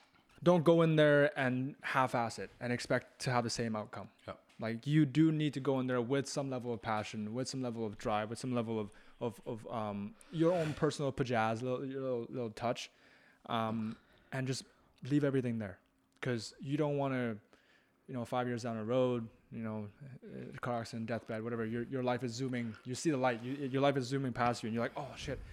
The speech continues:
Speaker 1: I should've, I should've done more there," right?
Speaker 2: But be, still be realistic.
Speaker 1: Yeah, of
Speaker 2: Like,
Speaker 1: course,
Speaker 2: like,
Speaker 1: of
Speaker 2: you might be
Speaker 1: course.
Speaker 2: good at driving, you have tons of speeding tickets, but you're not gonna become an F one driver. Let's
Speaker 1: No.
Speaker 2: be realistic,
Speaker 1: <laughs>
Speaker 2: right? But
Speaker 1: No.
Speaker 2: at this, another key thing to add on to that, just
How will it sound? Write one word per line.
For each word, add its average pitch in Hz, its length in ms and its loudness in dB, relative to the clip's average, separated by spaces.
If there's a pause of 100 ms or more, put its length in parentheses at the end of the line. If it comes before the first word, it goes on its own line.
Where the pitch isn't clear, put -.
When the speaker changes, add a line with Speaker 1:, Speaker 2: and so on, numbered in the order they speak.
(120)
Speaker 1:
I 127 80 -10
should've, 123 300 -10 (240)
I 139 60 -8
should've 127 240 -10
done 120 180 -4
more 120 220 -6
there," 92 180 -12 (640)
right? 101 240 -6 (680)
Speaker 2:
But - 280 4 (560)
be, 117 120 0
still 104 260 0
be 98 200 0
realistic. 90 520 -4 (260)
Speaker 1:
Yeah, 175 280 6
of 147 120 2
Speaker 2:
Like, - 120 6
Speaker 1:
course, 147 320 4
Speaker 2:
like, 110 140 8
Speaker 1:
of 104 40 0
Speaker 2:
you 120 60 6
might 117 140 8
be 123 80 2
Speaker 1:
course. 104 40 -12
Speaker 2:
good 113 140 10
at 98 80 4
driving, 101 320 8
you 98 60 6
have 95 80 2
tons 104 160 0
of 95 60 -2
speeding 98 220 2
tickets, - 460 0
but 98 180 4
you're 107 80 4
not 110 140 8
gonna 101 120 4
become 101 140 0
an 98 80 0
F 95 160 -2
one 98 100 0
driver. 87 300 0
Let's 95 160 6
Speaker 1:
No. 247 180 8
Speaker 2:
be - 60 6
realistic, 240 380 6
Speaker 1:
<laughs> - 0 -
Speaker 2:
right? 214 300 8 (260)
But 208 260 8
Speaker 1:
No. 196 100 4 (380)
Speaker 2:
at 117 80 6
this, 117 180 -2 (280)
another 131 240 6
key 117 180 0
thing 90 240 -2 (540)
to 117 100 -2
add 107 160 6
on 104 160 4
to - 120 -14
that, 90 200 -4
just - 260 -10